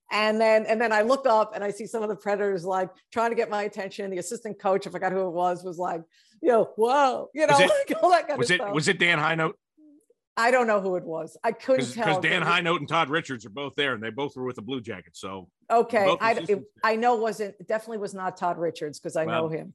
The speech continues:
Speaker 2: Dan Hinote's
Speaker 1: Okay.
Speaker 2: the kind of guy that would be trying to get your attention. I,
Speaker 1: Well,
Speaker 2: I
Speaker 1: then it
Speaker 2: guarantee
Speaker 1: must have
Speaker 2: you.
Speaker 1: been him.
Speaker 2: <laughs>
Speaker 1: It must have been him. Uh,
Speaker 2: Yeah.
Speaker 1: and then, of course, you know, a couple of them were like, uh, he's like, "Are you okay?" And then, of course, like, you know, a couple of Kraken players wanted to make sure. And then one of the officials came by a bit later.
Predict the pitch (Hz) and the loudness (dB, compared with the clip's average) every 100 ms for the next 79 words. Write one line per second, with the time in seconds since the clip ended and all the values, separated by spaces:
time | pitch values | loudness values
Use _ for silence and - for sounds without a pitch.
0 | - 151 160 156 160 196 170 - 139 139 | -4 0 4 4 4 4 2 0 -4 -4
1 | 123 131 113 110 107 - 117 104 113 - | -4 -6 -6 -12 -12 -8 -8 -8 -12 -12
2 | 98 107 107 - 73 101 95 _ 233 240 | -12 -10 -12 -14 -20 -20 -20 _ 0 2
3 | 233 220 208 190 196 190 180 160 - - | 2 0 -2 -2 -6 -6 -6 -4 -6 -6
4 | 392 - 339 - _ - _ 247 254 294 | -8 -8 -10 -10 _ -20 _ -2 2 2
5 | 302 240 220 214 175 156 _ _ 226 220 | 2 0 0 -2 -4 -8 _ _ 4 6
6 | 214 214 220 226 240 240 208 - 226 214 | 6 4 0 2 0 -2 -8 -4 -2 -2
7 | - 220 196 214 196 214 190 185 185 185 | -2 -6 -6 -6 -8 -6 -8 -8 -4 -4
8 | 180 - 185 180 180 170 175 175 175 196 | -4 -6 -4 -4 -4 -8 -8 -6 -2 -2
9 | 196 196 185 180 180 180 175 185 180 165 | -4 -6 -6 -6 -8 -10 -6 -6 -4 -2
10 | 165 170 _ 190 180 165 156 165 180 175 | -2 -4 _ -8 -4 -2 -2 0 0 -2
11 | - 175 175 170 - 175 175 165 175 170 | 0 0 -2 -10 -2 0 0 -2 -6 -6
12 | 165 165 - - - 180 196 202 202 190 | -6 -10 -12 -12 -4 -4 -4 -6 -6 -4
13 | 190 - 202 185 - 180 170 170 165 180 | -4 -4 -6 -8 -10 -10 -2 -2 0 -4
14 | 170 170 156 | -4 -2 -4